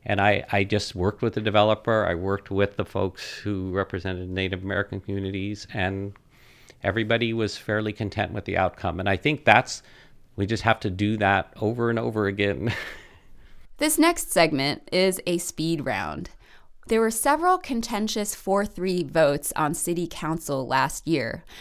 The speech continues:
Speaker 2: and we wanted to see how the candidates would have voted. We also asked the incumbent to explain his vote. To be clear, we're not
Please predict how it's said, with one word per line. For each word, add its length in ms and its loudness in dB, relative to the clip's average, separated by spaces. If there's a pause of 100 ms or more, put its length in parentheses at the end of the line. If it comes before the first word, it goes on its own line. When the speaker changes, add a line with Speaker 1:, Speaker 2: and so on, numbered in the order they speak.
(200)
Speaker 2:
and 200 0
we 200 0
wanted 320 0
to 120 -6
see 300 -4
how 360 2
the 100 0
candidates 720 -4
would 280 -2
have 320 -2
voted. 500 -2 (420)
We 220 -2
also 520 6 (120)
asked 380 2
the 260 -2
incumbent 800 0
to 200 -4
explain 680 0
his 280 -6
vote. 300 -6 (520)
To 140 0
be 140 0
clear, 440 4
we're 200 4
not 340 4